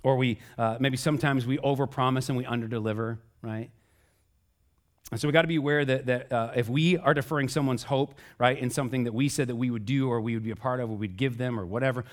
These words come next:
those kind of things, that ultimately it can make their heart sick as well. And so I think we gotta make sure that we're aware of that as well, not only for our own lives, not deferring our own hope, but ultimately that we aren't deferring other people's hope and making them heart sick. Does that make sense? So, point two.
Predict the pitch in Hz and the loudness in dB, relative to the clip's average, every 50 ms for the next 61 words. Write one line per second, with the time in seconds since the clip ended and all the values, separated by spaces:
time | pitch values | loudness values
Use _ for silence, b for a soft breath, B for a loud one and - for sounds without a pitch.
0 | B B 127 123 - 139 131 123 117 107 123 - - 139 143 - 147 131 123 123 | B B -6 -4 -2 0 0 0 0 0 -4 0 0 0 0 2 0 0 0 0
1 | 120 117 - 123 117 110 107 107 - 113 110 98 107 110 110 - - 110 104 - | -2 -4 -4 -2 -2 -2 -2 -4 -4 -6 -6 -6 -6 -8 -10 -10 -12 -12 -12 -10
2 | - 98 95 107 107 107 101 - b b b b b b b b - 110 98 - | -12 -14 -12 -12 -14 -14 -16 -18 b b b b b b b b -8 -6 -2 -2
3 | 113 110 117 123 123 123 117 117 110 107 107 101 - - 110 104 101 98 110 110 | 0 0 0 0 -2 -2 -2 0 0 0 -4 -4 -4 -8 -8 -6 -4 -4 -4 -4
4 | 110 104 104 98 110 110 110 101 92 98 113 113 117 117 107 98 110 104 104 110 | -4 -4 -4 -2 -2 -2 -2 -2 -2 2 2 2 2 0 -4 -6 -4 -2 0 2
5 | 123 127 127 120 104 - 107 104 120 127 135 131 110 104 98 104 113 104 95 110 | 2 2 0 -2 -2 -2 -4 -2 0 0 0 0 0 0 -2 -2 -6 -8 -8 -10
6 | - - 113 107 98 101 107 117 110 110 101 92 98 95 98 - B B B B | -8 -6 -6 -4 -4 -6 -6 -4 -4 -4 -4 -4 -8 -10 -10 -14 B B B B
7 | - 127 123 113 107 101 107 107 101 101 104 104 113 107 101 104 104 101 101 101 | -12 -8 -6 -6 -4 -4 -4 -4 -4 -4 -6 -6 -4 -6 -6 -4 -6 -6 -4 -4
8 | 107 101 90 113 101 - 113 101 104 - 107 107 104 95 - 107 95 101 - - | -4 -4 -6 -10 -10 -8 -8 -8 -8 -6 -6 -6 -6 -6 -8 -10 -10 -12 -12 -12
9 | 98 90 - 98 95 92 90 - 95 90 87 90 87 - - - - - 98 - | -14 -12 -10 -10 -10 -10 -8 -8 -8 -8 -8 -10 -12 -16 -20 -20 -20 -20 -20 -16
10 | _ 107 110 110 113 110 - - 117 113 - - _ _ _ _ _ _ _ _ | _ -10 -8 -8 -8 -8 -8 -10 -12 -12 -14 -20 _ _ _ _ _ _ _ _
11 | _ _ _ _ _ _ _ _ _ _ _ b b b b b b b b b | _ _ _ _ _ _ _ _ _ _ _ b b b b b b b b b
12 | b b b b b b b b b b b b b b b _ _ _ _ - | b b b b b b b b b b b b b b b _ _ _ _ -6
13 | 117 87 b b b b b b b b b b b b b b _ _ _ _ | -6 -6 b b b b b b b b b b b b b b _ _ _ _
14 | - 139 120 - 123 104 80 | -2 -2 0 0 -2 -4 -4